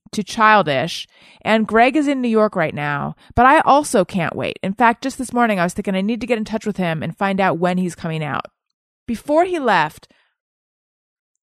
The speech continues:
we sat down and we looked at all the times he might be flying back to California to come up with potential recording times.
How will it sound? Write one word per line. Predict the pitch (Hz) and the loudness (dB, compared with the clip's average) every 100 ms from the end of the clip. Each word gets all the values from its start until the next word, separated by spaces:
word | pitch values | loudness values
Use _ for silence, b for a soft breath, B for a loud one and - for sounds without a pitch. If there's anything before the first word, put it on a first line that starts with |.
| _ | _
we | 190 208 | -6 -6
sat | - 214 190 | 0 0 2
down | 202 196 190 | 2 2 0
and | 175 175 | -2 -4
we | 170 165 160 b b b | -4 -4 -8 b b b
looked | 190 214 - | 2 2 2
at | 185 165 _ _ _ _ _ _ _ - | -2 -2 _ _ _ _ _ _ _ 4
all | 202 208 | 6 6
the | 202 | 4
times | 208 190 190 190 | 0 -2 -2 -4
he | 190 | -4
might | 170 | -4
be | 175 | -4
flying | 156 160 165 | -10 -4 -4
back | 170 160 | -4 -6
to | - | -6
California | 165 156 170 160 160 135 147 b b | -6 -4 -4 -4 -4 -8 -12 b b
to | - | -6
come | 202 196 | 0 2
up | 196 | 2
with | 180 - | -2 -4
potential | 175 - 185 170 175 160 151 - | -10 -6 -6 -4 -2 0 0 -4
recording | 160 - 214 196 165 | -12 -4 -2 0 -4
times. | 160 143 139 135 | -8 -10 -10 -12